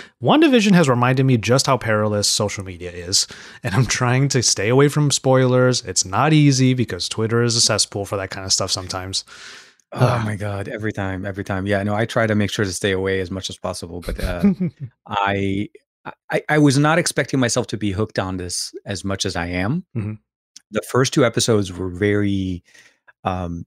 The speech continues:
Speaker 2: I, I realized they were more of a setup, kind of like, you know,
Speaker 1: Mm-hmm.
Speaker 2: going in and what, what a t-, you know, the T V show life and the whole, you know, who's in control, who's trying, doing what, what is this, you know,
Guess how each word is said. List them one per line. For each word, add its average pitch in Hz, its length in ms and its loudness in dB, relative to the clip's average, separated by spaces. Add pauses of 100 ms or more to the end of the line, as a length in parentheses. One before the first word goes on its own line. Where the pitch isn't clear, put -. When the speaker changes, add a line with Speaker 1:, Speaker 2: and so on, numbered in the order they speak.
(140)
Speaker 2:
I, 107 160 -2
I 127 60 2
realized 131 380 4
they 120 60 2
were 107 100 4
more 110 160 2
of 95 80 -2
a 98 60 -2
setup, 139 420 -2
kind 110 180 -2
of 101 60 -6
like, 98 160 -4
you 107 80 -2
know, 95 60 -4
Speaker 1:
Mm-hmm. 98 140 0
Speaker 2:
going 95 160 -4
in 107 220 -2
and 98 100 -6
what, 98 200 -8
what 104 160 -8
a 87 40 -10
t-, - 140 -12
you 120 80 -6
know, 95 100 -8
the - 80 -20
T 110 160 -6
V 107 140 -2
show 104 220 -4
life 101 320 0
and 90 100 -4
the 87 60 -4
whole, 98 320 -2 (320)
you 107 80 0
know, 98 180 0
who's 117 220 2
in 120 80 4
control, 113 480 2
who's 117 180 2
trying, 113 320 0
doing 101 280 -2
what, 113 200 2
what 123 180 -2
is 120 120 -2
this, - 320 -4
you 120 140 -2
know, 95 200 -2